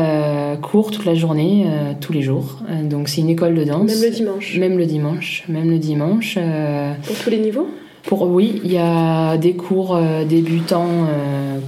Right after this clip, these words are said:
Speaker 1: pour des adolescents, comme il y a des cours débutants pour adultes. Euh, je pense que leur, leur credo, c'est de sept à soixante-dix-sept ans, je pense, sur leur, euh, faudrait relire le, la présentation de l'école, mais c'est vrai qu'il y a des cours, du coup, toute la journée
Speaker 2: C'est une
Speaker 1: avec,
Speaker 2: grosse
Speaker 1: euh,
Speaker 2: structure.
Speaker 1: oui,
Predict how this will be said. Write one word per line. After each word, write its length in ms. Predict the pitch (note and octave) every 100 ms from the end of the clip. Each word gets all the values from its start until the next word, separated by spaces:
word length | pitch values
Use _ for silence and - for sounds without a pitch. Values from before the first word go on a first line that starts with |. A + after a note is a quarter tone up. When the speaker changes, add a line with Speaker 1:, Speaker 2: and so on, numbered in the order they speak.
| -
Speaker 1:
pour 180 | D3 C#3+
des 220 | C#3+ C#3
adolescents, 760 | C#3 C#3+ D3 C#3+ G3+ A3 A#3+
comme 160 | A3+ F3
il 60 | D#3+
y 40 |
a 40 |
des 100 | D#3
cours 180 | D#3 F3
débutants 420 | E3+ E3 D3+ E3+
pour 200 | E3+ E3
adultes. 540 | C#3 C3 F3 B3 - - - - - - - - - - -
Euh, 720 | F3 E3 D#3+ D#3 D3+ D3+ D3+
je 120 | C#3+
pense 240 | G3+ A3+ -
que 100 | G3+
leur, 460 | F3 E3+ E3 D#3+
leur 180 | D#3 E3
credo, 380 | D#3+ F#3 F3+ A#3+
c'est 180 | - F#3
de 140 | E3
sept 280 | E3 G3+ G3+
à 60 | F3
soixante-dix-sept 680 | F#3 E3+ F3 E3+ - G3+ E3+
ans, 120 | F#3 E3+
je 100 | E3+
pense, 280 | E3+ E3+ E3+
sur 120 | F3
leur, 240 | E3 E3
euh, 160 | E3 D#3+
faudrait 260 | E3 F3+ E3+
relire 340 | E3+ F3 F#3
le, 460 | F3 D#3+ D#3 D3+ D#3
la 60 | D#3+
présentation 640 | D3+ E3+ D#3+ E3 E3+ F#3
de 60 | E3+
l'école, 380 | E3 E3 A3+ C4
mais 140 | G3+ E3+
c'est 160 | -
vrai 120 | E3+
qu'il 140 | E3 F3
y 20 |
a 40 |
des 100 | E3
cours, 220 | D#3+ - A3
du 120 | E3+
coup, 180 | - A3
toute 200 | G#3 G3+
la 140 | F3+
journée 480 | E3+ E3 E3 G#3+ A#3
Speaker 2:
C'est 60 | D#3+
une 60 |
Speaker 1:
avec, 120 | D3+ G#3
Speaker 2:
grosse 180 | A3+ E3
Speaker 1:
euh, 160 | D#3+
Speaker 2:
structure. 420 | D#3 G#3 - - -
Speaker 1:
oui, 140 | F3